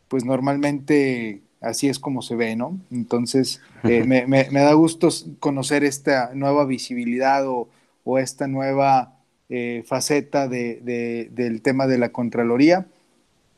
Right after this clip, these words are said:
Speaker 1: No habíamos tenido este tema en el podcast y, y, pues, qué bueno que, que nos lo platicas y que nos permites conocer un poquito de lo que, de lo que haces, Arturo. Entonces, pues, no sé si, si para terminar quisieras darnos algún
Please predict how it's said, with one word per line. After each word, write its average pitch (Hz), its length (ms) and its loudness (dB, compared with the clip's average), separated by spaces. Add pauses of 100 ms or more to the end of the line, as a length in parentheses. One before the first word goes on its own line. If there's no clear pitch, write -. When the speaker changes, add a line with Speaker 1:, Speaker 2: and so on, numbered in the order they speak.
(180)
Speaker 1:
No 135 160 2
habíamos 139 340 4
tenido 131 280 0
este 135 180 -6
tema 131 260 -6
en 123 100 -4
el 113 100 -6
podcast 147 540 -4
y, 117 200 -2 (360)
y, 120 300 -2
pues, 123 220 -2
qué - 120 2
bueno 143 300 4
que, 120 260 0
que 127 140 -2
nos 120 180 -2
lo 123 180 2
platicas 170 560 2
y 147 60 -8
que 143 140 -2
nos 131 160 -4
permites 135 500 -6
conocer 131 320 -12
un 135 100 -18
poquito 135 380 -12
de 120 80 -8
lo 113 160 -8
que, 110 280 -6 (440)
de 123 80 2
lo 120 140 0
que 135 120 4
haces, 120 520 2
Arturo. 120 440 -6 (340)
Entonces, 139 540 -2
pues, 147 140 2
no 170 120 4
sé 180 180 4
si, 175 300 2
si 143 200 -2
para 139 240 -6
terminar 143 340 -4
quisieras 147 380 -6
darnos 139 260 -6
algún 131 320 -10